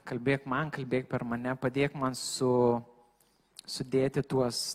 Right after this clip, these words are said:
tas mintis, kurias tikiu tu man davei į žodžius, kad ir pats suprasčiau, ką reikia pasakyti ir kad suprastų tie, kurie klauso. Nes jeigu, jeigu tu nekalbėsi, tai man, Tvydau, čia klausytis niekams nereikia.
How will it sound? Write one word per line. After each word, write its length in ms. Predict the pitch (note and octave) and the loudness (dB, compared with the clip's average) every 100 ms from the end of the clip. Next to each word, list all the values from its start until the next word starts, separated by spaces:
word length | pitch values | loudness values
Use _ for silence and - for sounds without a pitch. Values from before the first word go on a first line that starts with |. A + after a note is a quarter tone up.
| - | -2
tas 220 | C3+ - | -2 -2
mintis, 540 | B2 A#2+ - E3+ - - | -4 -4 2 0 0 -6
kurias 300 | C3+ B2+ - | -4 -4 -2
tikiu 240 | B2 C3+ | 0 0
tu 160 | - D3+ | 2 -2
man 180 | C#3 A#2+ | -2 -2
davei 380 | A2+ A2+ D3 | 0 2 0
į 100 | B2+ | 0
žodžius, 600 | A2+ A#2 G#2+ B2 D#3 - - _ _ _ _ _ _ _ - | 0 0 0 0 0 -2 -14 _ _ _ _ _ _ _ 0
kad 220 | - D#3+ | 4 6
ir 100 | D3+ | 4
pats 320 | - D#3+ - | 4 2 2
suprasčiau, 640 | F3+ - C3 C3+ - B2 A2+ | -2 0 -2 -2 0 -2 -2
ką 220 | B2+ B2 | -2 0
reikia 240 | B2 B2 | 0 -4
pasakyti 680 | - B2+ B2+ - D3+ C#3 C3+ | -6 -6 -6 -6 -4 -4 -2
ir 80 | C3 | -2
kad 200 | - C3 - | -2 -4 -4
suprastų 560 | B2+ - C#3 - C3 | -6 -2 -2 -4 -8
tie, 140 | A#2+ C3+ | -4 -4
kurie 240 | - B2+ A#2+ | -2 -4 -4
klauso. 540 | C3 C3+ D3 - A#2+ B2 - _ _ _ _ _ _ | 0 2 2 -2 -8 -10 -18 _ _ _ _ _ _
Nes 220 | C3 B2+ | -8 -4
jeigu, 460 | C#3 C#3 C#3 C3+ C3+ B2 B2+ - _ _ _ _ _ _ _ _ _ _ - | 0 2 2 2 4 2 -2 -14 _ _ _ _ _ _ _ _ _ _ -4
jeigu 280 | C3+ C#3 C#3+ | -2 0 -2
tu 100 | D#3 | 0
nekalbėsi, 600 | C3 - A#2+ C3 D#3 D3+ | -2 -2 -4 -2 -2 -4
tai 200 | - C3+ B2+ B2 - - - - - | -2 -2 0 -2 -8 -14 -20 -20 -12
man, 280 | B2+ B2 C#3 | -2 -2 -2
Tvydau, 300 | C3+ B2 A#2+ | -4 0 0
čia 140 | - A#2+ | -2 -4
klausytis 540 | B2 A#2+ C3 B2 A#2+ | -2 -2 -6 -8 -8
niekams 400 | B2+ A#2+ A#2+ A2+ | -6 -6 -6 -8
nereikia. 420 | A#2 A2+ A#2 - | -6 -4 -4 -6